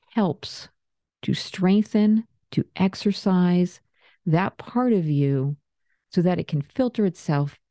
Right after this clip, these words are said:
into your mainstream work. So for this week,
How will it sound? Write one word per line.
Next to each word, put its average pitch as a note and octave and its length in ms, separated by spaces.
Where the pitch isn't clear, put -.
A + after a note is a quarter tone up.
into F#3 360
your D#3 180
mainstream C#3+ 640
work. C3 400
So - 420
for E3+ 80
this G3 340
week, - 340